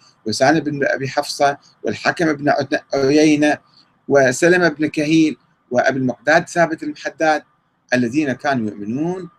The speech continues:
بولاية علي ويجمعون بينها وبين ولاية أبي بكر وعمر. ما كان في مشكلة ذيك الأيام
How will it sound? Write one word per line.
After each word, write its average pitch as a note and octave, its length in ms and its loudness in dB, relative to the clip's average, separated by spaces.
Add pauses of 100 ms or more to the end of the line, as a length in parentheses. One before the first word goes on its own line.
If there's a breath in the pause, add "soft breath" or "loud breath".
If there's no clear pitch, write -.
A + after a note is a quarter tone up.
(300)
بولاية G#2 540 -2
علي F2+ 360 -12 (360)
ويجمعون B2 600 -2
بينها E3+ 560 0 (280 soft breath)
وبين C#3 340 2
ولاية A#2 460 2
أبي - 240 -10
بكر G#3+ 220 -6
وعمر. F3+ 400 0 (680)
ما - 100 0
كان A3 180 2
في A3 140 0
مشكلة F#3 360 0
ذيك B2+ 180 -2
الأيام A#2+ 420 0